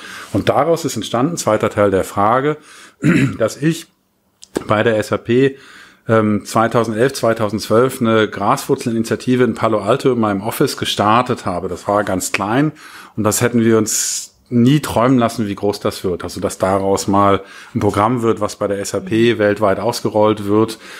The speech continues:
Wir haben mittlerweile fast zehntausend Mitarbeiter geschult in unserem Kernprogramm Search Inside Yourself. Wir haben derzeit eine Warteliste von achttausend,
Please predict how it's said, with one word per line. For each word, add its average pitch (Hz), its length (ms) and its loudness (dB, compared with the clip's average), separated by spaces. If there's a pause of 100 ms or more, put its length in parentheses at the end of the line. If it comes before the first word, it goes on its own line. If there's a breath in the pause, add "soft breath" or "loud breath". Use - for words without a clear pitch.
(120)
Wir 101 120 -2
haben 104 120 4
mittlerweile 104 440 2
fast - 260 -4
zehntausend 113 440 0
Mitarbeiter 107 540 2
geschult 143 420 0
in 120 80 0
unserem 98 260 -2
Kernprogramm 123 580 0
Search - 260 -4
Inside - 260 -2
Yourself. 120 420 0
Wir 98 80 -2
haben 110 300 2
derzeit 110 380 0
eine 98 160 -2
Warteliste 120 520 -2
von 101 200 -2
achttausend, 107 640 0